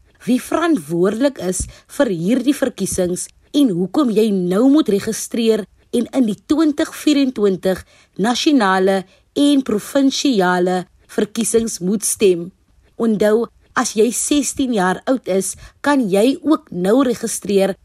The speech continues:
sodat jy kan stem wanneer jy agtien jaar oud is. Goeienaand en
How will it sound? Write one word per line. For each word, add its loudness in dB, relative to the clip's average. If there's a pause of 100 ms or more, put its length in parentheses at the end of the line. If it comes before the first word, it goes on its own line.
(120)
sodat 0
jy 2
kan -2
stem -2 (300)
wanneer 2
jy 2 (120)
agtien -4
jaar 0
oud -4
is. -2 (480)
Goeienaand 2
en 2